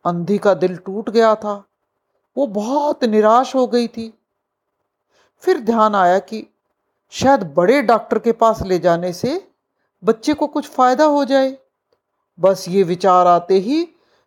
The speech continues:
गिरती पड़ती सेठ जी की कोठी पर आ पहुंची। वहां पर सेठ जी बैठे थे। अंधी ने कहा,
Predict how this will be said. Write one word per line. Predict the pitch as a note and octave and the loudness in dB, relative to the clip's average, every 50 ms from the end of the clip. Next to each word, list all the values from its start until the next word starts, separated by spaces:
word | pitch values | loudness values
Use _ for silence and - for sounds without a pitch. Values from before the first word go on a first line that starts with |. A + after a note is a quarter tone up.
| _ - - | _ -4 0
गिरती | F#3 G3 F#3 F#3+ - A#3 G#3+ | 2 2 2 2 0 0 0
पड़ती | F#3+ - - F3+ E3 - - A#3 G#3 | 0 2 0 0 0 0 -2 -2 -2
सेठ | - - G#3 F#3+ F3 F3+ | 0 2 2 2 2 0
जी | D3+ D#3 F#3 | -4 -8 -6
की | - G3+ F#3 | -4 -4 -4
कोठी | - - F#3+ F3 F3+ - C#4 | -2 0 -2 0 0 -2 -6
पर | C#4 - E4+ D#4 | -4 -2 0 2
आ | C#4+ C4+ | 2 2
पहुंची। | C4 - C4+ B3+ B3 B3+ - A#3+ A3+ A3+ _ _ _ _ _ _ _ _ _ _ _ _ _ _ _ _ _ _ - | 2 0 -2 -2 -2 -4 -6 -10 -10 -12 _ _ _ _ _ _ _ _ _ _ _ _ _ _ _ _ _ _ -6
वहां | D#3+ E3 F#3 F#3+ | -4 -2 0 0
पर | A3 A#3 | 0 0
सेठ | G3+ - - A#3+ B3+ B3 G#3+ | 0 0 0 0 0 0 -2
जी | G#3+ B3 C4 | -2 -2 0
बैठे | G#3 A#3+ A3+ A3+ A#3 B3+ C4 | 2 2 2 2 0 -2 -4
थे। | B3+ B3+ A#3+ A#3 A3+ _ _ _ _ _ _ _ _ _ _ _ _ _ _ _ _ _ _ _ - | -2 -2 -4 -4 -6 _ _ _ _ _ _ _ _ _ _ _ _ _ _ _ _ _ _ _ -4
अंधी | F#3 F#3+ G3+ G#3+ G3 C4+ D4+ | -2 -2 -2 0 0 0 2
ने | D4+ D4 B3+ | 2 0 0
कहा, | - - F3 E3+ E3+ F3 F3 F#3+ A#3+ F4+ - _ | 0 -2 -4 -2 0 2 2 2 2 0 -4 _